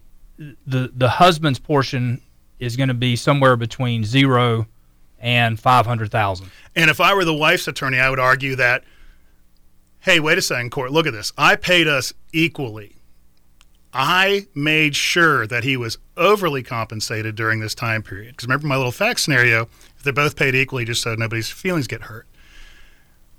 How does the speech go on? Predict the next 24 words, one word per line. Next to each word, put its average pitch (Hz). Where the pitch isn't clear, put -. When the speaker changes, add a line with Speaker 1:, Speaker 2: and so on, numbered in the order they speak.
Speaker 2:
Wait 190
a 175
second, 127
court. 135
He -
got 190
more 151
in 156
the, 147
during 135
the 127
duration 127
of 123
this 117
marriage 123
working 120
for 110
me 120
than 139
he 123
would 127
have 120
gotten 113
ever. 160